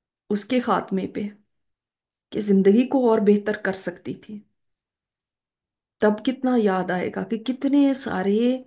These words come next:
दिन, हफ्ते, घंटे, महीने, कितने सारे लम्हात थे ना जो मैंने सुस्ती में गुजार दिए,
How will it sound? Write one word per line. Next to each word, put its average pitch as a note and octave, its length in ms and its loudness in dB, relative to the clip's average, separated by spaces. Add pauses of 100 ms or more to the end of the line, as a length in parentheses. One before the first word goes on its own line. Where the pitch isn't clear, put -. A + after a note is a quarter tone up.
(400)
दिन, G#3 520 2 (3000)
हफ्ते, G3 400 -4 (220)
घंटे, G3 680 2
महीने, G3 580 -2 (1400)
कितने G4+ 300 2
सारे D#4 240 0
लम्हात G3+ 560 0
थे F#3 60 -6
ना G3+ 180 -10 (1800)
जो F#3+ 520 2 (180)
मैंने G#3+ 200 4
सुस्ती G3 360 -4
में G3 160 -2
गुजार G#3+ 340 -2
दिए, A3 240 -6